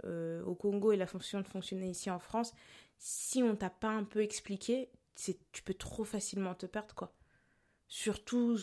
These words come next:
bah, tu parlais des impôts ou des trucs comme ça. Enfin, aujourd'hui, j'apprends encore comment remplir mes ar-, mes impôts sur certains trucs, quoi. Parce que tu vas parler avec quelqu'un qui te dit, « Ah, mais tu sais que si tu déclares ça, ça, ça sur tes impôts, ça peut te faire économiser ça ou tu peux gagner ci. » Ah, ok.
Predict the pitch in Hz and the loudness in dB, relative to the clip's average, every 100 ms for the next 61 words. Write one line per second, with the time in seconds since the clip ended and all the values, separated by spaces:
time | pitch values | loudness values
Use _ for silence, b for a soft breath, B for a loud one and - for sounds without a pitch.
0 | - 214 208 - - 196 202 190 196 196 | 4 6 6 4 0 4 4 4 4 4
1 | 190 - 226 208 185 - - 180 170 240 | 2 2 2 4 2 -2 -8 -8 -2 -2
2 | 226 190 180 170 b b b b - 208 | -2 -4 -4 -8 b b b b 2 6
3 | 202 202 233 208 - 185 175 - 220 - | 6 4 4 2 0 -4 -4 -2 -2 0
4 | 208 202 185 180 190 185 180 180 175 - | 0 0 -2 -4 -4 -2 -2 -4 -8 -8
5 | 196 190 185 180 214 202 185 - 165 190 | -2 0 0 -2 -2 -4 -8 -12 -10 -8
6 | 190 - 262 - 190 b b b b b | -8 -4 -6 -4 -8 b b b b b
7 | - 185 - 233 226 196 190 185 175 185 | -4 -2 2 0 2 0 0 0 0 -2
8 | 175 - 220 226 - 190 190 254 233 - | -4 -2 -2 -2 -2 -2 2 2 2 0
9 | 196 254 226 214 - 202 196 190 - 220 | 0 2 0 -2 0 2 2 0 0 0
10 | 214 202 208 - - 185 185 175 240 240 | 0 -2 -4 -6 -4 -4 -4 0 0 0
11 | 208 185 196 190 190 180 175 175 170 - | -4 -4 -4 -2 -4 -2 -2 -4 -4 2
12 | 233 240 233 - 180 180 175 - 247 - | 6 6 4 -2 -2 0 -2 -2 -4 -4
13 | b b b b b b _ 208 220 214 | b b b b b b _ 2 2 2